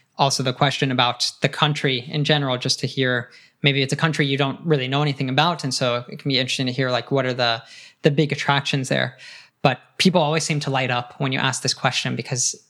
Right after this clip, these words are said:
I think in general, people are really excited to kind of, like, share, you know, the,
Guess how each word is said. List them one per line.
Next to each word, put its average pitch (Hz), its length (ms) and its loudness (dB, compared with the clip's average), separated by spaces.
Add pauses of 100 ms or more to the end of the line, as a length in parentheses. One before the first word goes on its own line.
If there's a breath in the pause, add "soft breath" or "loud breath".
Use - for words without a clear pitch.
(640)
I - 80 2
think 160 200 2
in 151 100 0
general, 156 240 2
people 151 200 0
are 135 60 0
really 143 160 0
excited 143 340 0
to - 60 -16
kind 139 160 -2
of, - 20 -2
like, 123 120 -4
share, 139 560 0
you 147 120 2
know, 131 140 0
the, 120 340 0